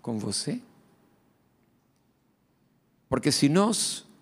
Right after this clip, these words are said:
todos nos que levantamos nuestras manos, que queremos ser victoriosos en la vida,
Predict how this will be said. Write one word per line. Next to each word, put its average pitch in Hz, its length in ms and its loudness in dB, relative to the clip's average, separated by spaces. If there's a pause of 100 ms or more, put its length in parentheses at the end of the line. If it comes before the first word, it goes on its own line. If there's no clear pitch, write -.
(100)
todos 170 280 2
nos 175 240 0
que 160 120 0
levantamos 135 560 -2
nuestras 139 340 0
manos, 135 340 -2
que 127 120 -2
queremos 131 300 -2
ser 139 140 0
victoriosos 120 840 -2
en 107 80 -4
la 104 60 -4
vida, 117 500 -2